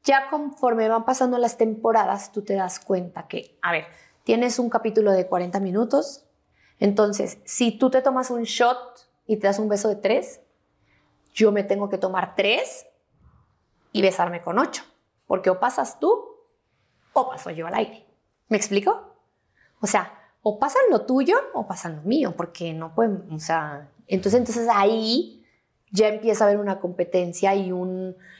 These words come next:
ya lo empiezas a ver como contenido, como trabajo, como qué tengo que hacer para yo ser la protagonista de,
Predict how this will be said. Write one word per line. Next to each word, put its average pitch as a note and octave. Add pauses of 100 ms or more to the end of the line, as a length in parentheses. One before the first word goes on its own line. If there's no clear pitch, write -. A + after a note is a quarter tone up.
ya A3+
lo A3+
empiezas A3+
a G3+
ver G3
como G3
contenido, F3+
como F#3
trabajo, F3
como F3+
qué B3
tengo C#4
que G#3
hacer - (680)
para G3+
yo A3+
ser A3
la G3+
protagonista F3+
de, C#3